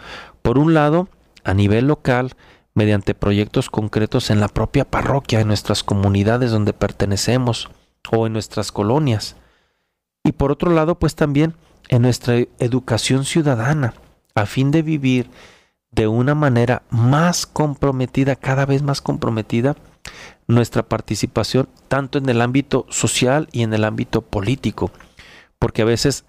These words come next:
cuando erróneamente, cuando tenemos un concepto erróneo de política, hay quienes dicen, "Yo no me meto en política, yo hago a un lado la política". Bueno,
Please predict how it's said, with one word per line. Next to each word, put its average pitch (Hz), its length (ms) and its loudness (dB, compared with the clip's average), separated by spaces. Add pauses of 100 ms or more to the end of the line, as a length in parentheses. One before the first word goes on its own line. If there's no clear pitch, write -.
(180)
cuando 107 260 2
erróneamente, 127 640 2
cuando 107 240 -2
tenemos 113 460 0
un 123 200 2
concepto 117 680 -2
erróneo 110 400 -2
de 98 80 0
política, 123 800 0 (640)
hay 110 160 2
quienes 117 260 2
dicen, 117 260 0
"Yo 185 120 4
no 190 80 4
me 175 100 2
meto 175 220 0
en 165 60 0
política, 139 560 -2
yo 135 140 0
hago 147 100 0
a 147 40 2
un 139 60 0
lado - 180 2
la - 100 -2
política". 127 520 -2
Bueno, 120 200 0